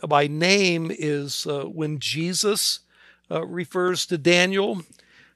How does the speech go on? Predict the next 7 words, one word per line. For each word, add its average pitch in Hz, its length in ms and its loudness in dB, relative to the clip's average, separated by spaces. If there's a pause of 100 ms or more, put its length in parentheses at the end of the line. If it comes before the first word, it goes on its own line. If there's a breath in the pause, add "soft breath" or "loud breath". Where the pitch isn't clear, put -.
(160 soft breath)
Uh, 131 300 0
that's 147 340 0
in, 143 340 -2
uh, 131 260 0
Matthew 160 680 -2
twenty-four 165 540 -4
fifteen, 151 920 -2